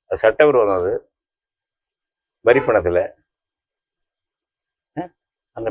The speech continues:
பிள்ளைகளுக்கு க-, வேலை பார்க்குது, நர்ஸா பார்க்குது, அரசு ஊழியரா இருக்குது, ஆசிரியரா இருக்கு, வேலை செஞ்சதுக்கு ஏத்த கூலியில் சம்பளம் இல்ல, பர்மனன்ட் பண்றது இல்ல கடைசி வரைக்கும். ஆ?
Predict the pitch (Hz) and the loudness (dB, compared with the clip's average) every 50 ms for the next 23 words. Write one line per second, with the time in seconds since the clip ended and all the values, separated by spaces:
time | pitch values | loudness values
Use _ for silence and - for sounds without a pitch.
0 | 101 - 127 147 156 143 135 123 110 98 95 90 - 104 101 98 92 95 95 - | -8 -4 2 4 4 4 4 4 2 0 -2 -2 0 0 2 2 0 -2 -6 -10
1 | _ _ _ _ - 123 143 147 135 120 110 104 104 104 98 92 95 110 113 - | _ _ _ _ 2 4 4 4 2 2 0 0 0 -2 -4 -2 -2 -2 -2 0
2 | - 139 123 107 107 107 98 92 95 90 95 98 - - _ _ _ _ _ _ | 0 0 2 2 0 -2 0 -2 -4 -4 -6 -8 -12 -18 _ _ _ _ _ _
3 | _ _ _ _ _ _ _ _ _ _ _ _ _ 117 - 131 139 - 135 123 | _ _ _ _ _ _ _ _ _ _ _ _ _ 0 2 2 2 2 0 0
4 | 117 117 113 110 107 107 104 98 95 95 95 92 98 104 - - _ _ _ _ | 2 4 4 4 4 4 4 2 0 -2 -2 -2 -2 -4 -6 -10 _ _ _ _
5 | _ _ _ _ _ _ _ _ _ _ _ _ _ _ _ _ _ _ _ _ | _ _ _ _ _ _ _ _ _ _ _ _ _ _ _ _ _ _ _ _
6 | _ _ - 113 120 - - 135 127 117 107 104 98 92 95 90 90 98 107 104 | _ _ -2 0 0 0 0 2 2 4 4 4 2 2 0 -2 -4 -6 -6 -6
7 | - - _ _ _ _ _ _ _ _ _ _ _ _ _ _ _ - - 127 | -10 -16 _ _ _ _ _ _ _ _ _ _ _ _ _ _ _ -2 0 2
8 | 151 147 - 135 127 120 117 - 107 117 120 - - 113 - - 123 127 127 120 | 2 2 0 0 -2 -2 -2 0 2 0 2 2 0 -2 0 -2 -2 0 0 -2
9 | 110 98 98 95 - 117 117 110 107 98 87 85 - - - - _ _ _ _ | -2 -2 -4 -2 0 0 0 2 0 0 -2 -4 -6 -8 -10 -18 _ _ _ _
10 | _ _ _ _ _ _ _ - 107 113 131 147 151 143 131 - 117 104 95 101 | _ _ _ _ _ _ _ 0 2 2 4 4 2 2 0 0 -2 -2 0 0
11 | 98 98 92 92 92 101 101 104 98 104 101 98 92 87 85 90 - - - - | 0 0 -2 -2 0 0 0 0 0 0 0 0 0 -2 -4 -6 -8 -8 -10 -16
12 | _ _ _ _ _ _ _ _ _ _ _ _ _ _ _ _ - 156 175 | _ _ _ _ _ _ _ _ _ _ _ _ _ _ _ _ -16 -14 -14